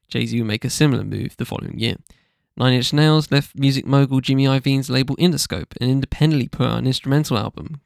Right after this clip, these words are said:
Ghosts one through four. By Trent Reznor's estimation, the collection made millions more than it would have had they released it with the label.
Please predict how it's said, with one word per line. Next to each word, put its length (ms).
Ghosts 440
one 220
through 160
four. 400
By 120
Trent 280
Reznor's 380
estimation, 600
the 80
collection 440
made 220
millions 400
more 280
than 100
it 60
would 200
have 240
had 220
they 160
released 400
it 100
with 160
the 80
label. 440